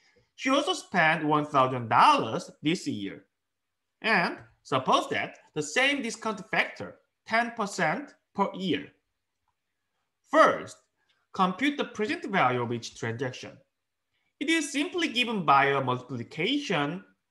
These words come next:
by a rate. For the money spent three years ago,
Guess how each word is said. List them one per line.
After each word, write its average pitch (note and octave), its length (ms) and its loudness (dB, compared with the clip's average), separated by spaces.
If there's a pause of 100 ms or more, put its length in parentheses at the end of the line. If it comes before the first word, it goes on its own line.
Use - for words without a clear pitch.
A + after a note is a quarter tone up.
by C#3+ 340 8
a C#3 120 2 (200)
rate. C3+ 440 0 (920)
For D#3 60 -4
the C#3+ 80 -2
money F#3+ 300 4
spent F3+ 440 2 (420)
three C#4+ 160 2
years F#3 340 4
ago, G#2+ 600 -4